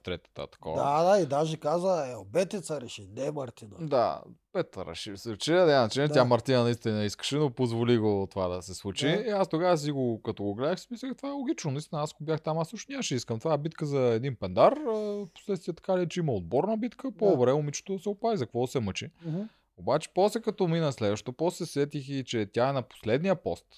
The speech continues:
Speaker 1: който Петър не искаше, той я сложи на този последен пост, който беше прашки и
Speaker 2: Да.
Speaker 1: още нещо беше. И технически, ако Мартина, ако те загубят последната игра, тя е на най-важния пост,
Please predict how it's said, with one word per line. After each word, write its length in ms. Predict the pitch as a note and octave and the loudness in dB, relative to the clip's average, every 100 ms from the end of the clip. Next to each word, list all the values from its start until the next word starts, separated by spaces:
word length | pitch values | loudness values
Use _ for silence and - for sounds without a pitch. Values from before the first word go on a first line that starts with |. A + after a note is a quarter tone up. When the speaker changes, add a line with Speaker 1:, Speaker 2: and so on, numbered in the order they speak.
| _ _ | _ _
Speaker 1:
който 320 | - G#2+ G#2 | -10 -10 -8
Петър 340 | - A#2+ G#2+ | -8 -4 -4
не 140 | F2+ F#2+ | -6 -6
искаше, 460 | D3 - - - B2+ - | -8 -8 -10 -10 -12 -8
той 200 | G#2+ C3+ | -4 -2
я 260 | D3 B2+ | 0 0
сложи 340 | G#2+ G#2 G2 E2 | -2 -2 -2 -2
на 100 | D#2+ | -10
този 240 | D2 E2 | -14 -14
последен 360 | _ - C#2+ D2 | _ -12 -10 -10
пост, 260 | - G#2+ _ _ _ _ _ - | -12 -14 _ _ _ _ _ -4
който 300 | A2 G2 G#2 | -2 -2 -2
беше 420 | G#2+ G#2 G#2 G2 | 0 0 -2 -4
прашки 500 | - G#2+ G#2+ - G#2+ | 0 2 2 0 -8
и 720 | G#2 G2 G2+ G2 G2 F#2+ F#2+ | -8 -6 -6 -8 -8 -10 -8
Speaker 2:
Да. 80 | B2+ | -4
Speaker 1:
още 180 | D#3+ E3 | -2 -2
нещо 280 | G2 - F2 | -6 -8 -10
беше. 360 | D2+ - A2 - _ _ _ | -8 -8 -10 -14 _ _ _
И 80 | G2+ | -16
технически, 580 | - G#2 C#3+ F#3+ - F#3 | -12 -10 -6 -6 -6 -6
ако 220 | C3 - | -6 -4
Мартина, 480 | G2 - E3 A3 G#3 | -6 -2 -2 0 -2
ако 180 | C3+ - | -4 -2
те 160 | D3 G3+ | 2 2
загубят 640 | G3 B2+ B2+ A2+ _ _ _ _ _ | 2 2 2 0 _ _ _ _ _
последната 520 | - D3+ E3 B2 G2 | -4 -2 -2 -2 -4
игра, 200 | F#2 E2+ - | -4 -8 -4
тя 140 | C3 | -2
е 40 | C#3+ | 0
на 140 | A2+ - | -2 -4
най-важния 540 | G#2+ D#3+ F3 E3 B2 F#2+ | 0 2 6 4 2 -4
пост, 260 | - - | -6 -14